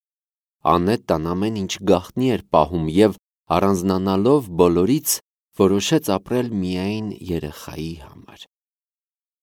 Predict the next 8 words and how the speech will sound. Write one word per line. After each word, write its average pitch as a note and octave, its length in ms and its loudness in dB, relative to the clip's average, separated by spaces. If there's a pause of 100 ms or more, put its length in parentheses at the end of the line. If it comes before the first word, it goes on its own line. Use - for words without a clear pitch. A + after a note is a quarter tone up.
(480)
Երբ C#3+ 400 6
փոքրիկ - 580 0 (100)
Մարկը G#2+ 520 2
երեկոյան F2 760 2
դեմ G#2+ 280 4 (360)
Մարսելի G#2+ 680 2
այցելությունից F#2 920 0
հետո G#2+ 340 6